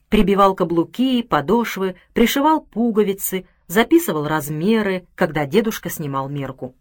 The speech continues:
В общем, не слишком солидное занятие. И не слишком солидные коллеги. Собственные малые дети. Но ничего не поделаешь, деваться некуда. И хотя мы жили с дедушкой под одной крышей, жили одной семьей,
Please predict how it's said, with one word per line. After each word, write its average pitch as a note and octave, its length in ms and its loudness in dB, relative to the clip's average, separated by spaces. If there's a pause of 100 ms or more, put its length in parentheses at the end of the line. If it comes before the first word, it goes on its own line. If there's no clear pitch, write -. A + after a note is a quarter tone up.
(140)
В C4+ 120 0
общем, F4+ 520 2
не C4 160 2
слишком G#3 400 -2
солидное E3 500 -2
занятие. C#3+ 580 -8 (360)
И G#3+ 80 6
не G3+ 100 8
слишком D4+ 400 2
солидные F3+ 500 -2
коллеги. C#3 560 -6 (300)
Собственные A#3+ 800 0
малые D3 380 -4
дети. C3 400 -12 (260)
Но G#3 160 6
ничего A#3+ 380 2
не A#3+ 80 2
поделаешь, F#3 720 -4 (180)
деваться E3 480 0
некуда. C#3 480 -8 (640)
И G#3+ 80 0
хотя A#3 300 2
мы G#3+ 120 2
жили G#3 240 -2
с F#3 60 -10
дедушкой G3+ 440 -2
под F#3 160 -4
одной F#3 300 -2
крышей, A#3+ 500 -4 (200)
жили F#3 260 2
одной F3+ 300 0
семьей, F#3+ 540 -2